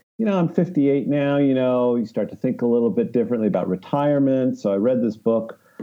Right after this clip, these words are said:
by this guy named Chris Hogan, uh, on retirement. And it was basically mostly financial planning, but, but the heart of it was, w-, which really connected to me, for me is,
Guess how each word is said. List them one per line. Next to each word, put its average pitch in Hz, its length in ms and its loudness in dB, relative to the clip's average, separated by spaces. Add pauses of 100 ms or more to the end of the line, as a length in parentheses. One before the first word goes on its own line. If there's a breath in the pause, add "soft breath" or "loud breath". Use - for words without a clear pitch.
(140)
by 101 140 -2
this 101 160 -2
guy 113 240 0
named 107 240 2
Chris 107 260 0
Hogan, 139 580 0 (320)
uh, - 40 -8 (360)
on 104 180 -2
retirement. 120 640 -2
And 110 220 -2
it 151 60 -2
was 202 140 2
basically 214 500 0
mostly 185 340 0
financial 113 500 -2
planning, 101 460 -2
but, - 240 -4
but 123 140 -2
the 113 80 0
heart 277 340 -2
of 113 80 0
it 113 100 -2
was, 107 300 0 (640 soft breath)
w-, 151 320 0
which 135 240 0
really 196 160 2
connected 120 560 -4
to - 80 -4
me, 127 380 -2
for 127 140 -2
me 123 320 2
is, 117 240 0